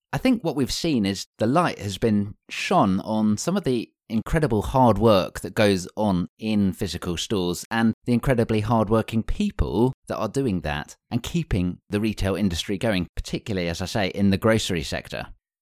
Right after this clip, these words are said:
Now, we spend a lot of time thinking and talking and strategizing about the role of stores, but we probably don't spend all that much time thinking, talking and strategizing about the roles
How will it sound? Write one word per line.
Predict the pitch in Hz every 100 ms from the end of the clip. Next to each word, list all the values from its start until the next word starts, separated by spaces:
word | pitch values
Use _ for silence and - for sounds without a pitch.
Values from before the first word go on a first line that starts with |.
| _ -
Now, | 156 147 -
we | 160
spend | 165 - 214 196
a |
lot | 165 175
of | 180
time | - - 131 131 127 123 - -
thinking | 120 117 120 123 120
and | 90 -
talking | 131 135 - 131 123
and | 87 80
strategizing | - - 160 185 110 - 80 73 71 73 95
about | - 110 117 - -
the | 104
role | 98 107 135 110 92
of | 90 -
stores, | - - 170 156 71 69 - - - _ _ _ _ _
but | - 165 - -
we | 180
probably | - 269 226 185
don't | 165 170 -
spend | - 147 139 131
all | - 165 170
that | 101
much | 90 87 -
time | - 85 85 107 -
thinking, | 135 117 - 110 110
talking | - 117 - 101
and | 92
strategizing | - 156 139 85 98 87 87 101 -
about | 110 117 76 104
the | 107
roles | 101 107 135 131 80 76 76 76 -